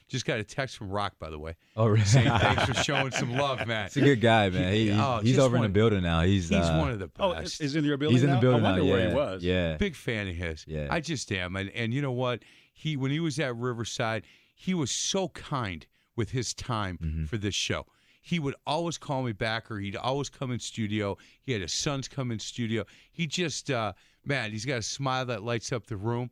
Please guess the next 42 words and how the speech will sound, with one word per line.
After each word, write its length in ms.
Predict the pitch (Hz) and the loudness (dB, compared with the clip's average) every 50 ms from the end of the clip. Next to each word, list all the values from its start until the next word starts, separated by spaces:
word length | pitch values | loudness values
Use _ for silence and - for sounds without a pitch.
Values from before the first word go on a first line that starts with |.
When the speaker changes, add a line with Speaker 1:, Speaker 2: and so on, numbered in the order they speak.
| _ _ - | _ _ -4
Speaker 2:
Yeah. 240 | 90 87 82 80 78 - | -2 0 0 2 2 0
Speaker 1:
I'm 180 | 131 165 170 | -2 -2 -4
not, 160 | 190 180 143 - - _ _ _ _ _ _ - | -6 -6 -6 -8 -12 _ _ _ _ _ _ -4
if 220 | 170 180 - - | -4 -2 -2 -2
I'm 180 | 214 190 190 180 | -2 -2 -2 -2
in 100 | 180 170 | -2 -4
a 60 | 147 | -4
dark 340 | 127 160 156 147 143 - - | -2 -2 -2 -2 -4 -4 -4
alley 280 | 147 139 143 143 135 123 | -4 -2 -2 -2 -2 -2
and 100 | 117 113 | 0 0
I 40 | 127 | 0
need 120 | 131 113 | 2 4
somebody 340 | 113 107 143 - 170 139 120 | 4 4 6 6 4 4 4
with 280 | 151 123 - - - | 2 0 0 -2 -2
Speaker 2:
<laughs> 200 | 156 151 123 - 131 | -2 0 -2 -2 -4
Speaker 1:
me, 100 | 131 - - - - - - | -6 -8 -8 -12 -10 -6 -4
I'm 140 | 127 139 | -4 -4
taking 340 | - - 156 143 123 - 127 110 | -2 -2 -4 -4 -4 -4 -4 -2
him. 220 | 123 123 107 95 _ _ _ _ _ _ _ - | -2 -2 -4 -6 _ _ _ _ _ _ _ 2
Speaker 2:
Every 300 | 120 127 131 131 143 147 | 4 4 6 6 6 4
Speaker 1:
He, 40 | 139 | 6
Speaker 2:
day 260 | 117 120 120 113 101 | 6 6 6 6 6
he 60 | 98 101 | 4 4
Speaker 1:
he's 60 | 107 - | 2 2
the 40 | 113 | 4
Speaker 2:
comes 220 | 110 107 104 104 95 | 4 4 4 2 2
Speaker 1:
guy. 280 | 104 104 101 101 95 | 4 4 4 4 2
Speaker 2:
in, 220 | 92 90 90 - - | 2 0 -4 -6 -8
we, 280 | - 90 92 92 90 87 | -6 -2 -2 0 0 0
we, 240 | 87 92 92 82 85 | 0 -2 -2 -2 -2
uh, 280 | 87 87 85 82 73 | -2 -2 -2 -2 -4
we 180 | 69 76 90 90 | -6 -8 -8 -6
come 220 | - 101 92 87 | -2 0 2 2
in, 220 | 87 87 87 85 82 | 4 4 2 2 0
and 220 | 80 80 78 78 | 0 -2 -4 -6
he's 200 | 85 92 90 82 | -4 -4 -4 -4
there 160 | 85 85 82 | -4 -4 -4
about 240 | 82 78 80 80 71 85 | -4 -4 -4 -4 -2 0
eight, 260 | 87 85 82 - - _ _ _ - | 0 0 0 -2 -6 _ _ _ -20
and 180 | 71 67 62 - | -20 -20 -14 -6
every 280 | - 95 98 85 87 82 | -2 0 0 2 0 0
day. 260 | 73 78 73 69 | -2 -4 -8 -10